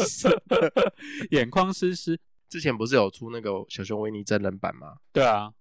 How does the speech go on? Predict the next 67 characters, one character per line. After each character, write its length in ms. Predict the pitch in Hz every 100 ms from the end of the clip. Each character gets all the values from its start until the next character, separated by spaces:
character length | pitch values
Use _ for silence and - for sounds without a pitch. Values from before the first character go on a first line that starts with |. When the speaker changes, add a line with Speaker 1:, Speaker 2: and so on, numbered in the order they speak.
| _
Speaker 1:
哦， 80 | 120
我 100 | 107
也 40 | 101
是， 340 | 120 117 113
我 80 | 117
看 180 | - 147
了 80 | 131
两 240 | 110 101
次 240 | - 127 107
欸， 60 |
我 80 | 107
每 160 | 110 101
次 120 | 123
看 180 | 131 117
都 80 |
会 80 | 110
哭。 320 | 110 107 101 - _ _
我 120 | - 123
在 120 | 147
电 160 | 147
影 60 | 120
院 120 | 127
<laughs> 80 | 156
看 200 | - 135
的 100 | 120
时 80 | 120
候 100 | 120
哭 240 | - 113
一 60 | 104
次， 240 | - 104 - _
然 200 | 113 110
后 320 | 120 123 117
之 160 | 117 123
前 280 | 117 104 104 _ -
电 220 | 135 113
视 180 | - 123 110
也 100 | 107
有 120 | 101
播， 460 | 92 - 95 92 101 _ -
Speaker 2:
嘿。 320 | 135 107 101
Speaker 1:
播， 240 | 104 101 101
然 100 | 110
后 80 |
我 100 | 104
也 80 | 101
是 160 | 110 107
看 220 | - 104
了 80 | 92
也 60 |
是 140 | 87 101
哭。 300 | - 90 90 _ _ _
Speaker 2:
哭 220 | - 123
屁 220 | 110 - 107
哭。 340 | - - 156
Speaker 1:
<laughs> 1900 | 165 185 185 - 226 262 233 262 208 247 214 277 - 262 190 - 220 - -
欸， 140 | 269 196
很 100 | 247 269
感 240 | 262 240 208
人 160 | 208
欸， 100 | 226
他 160 | 226 247
们 120 | 240
的 120 | 226
友 400 | 202 180 147 147
谊。 280 | 160 139 143
然 180 | 156 156
后， 260 | 202 180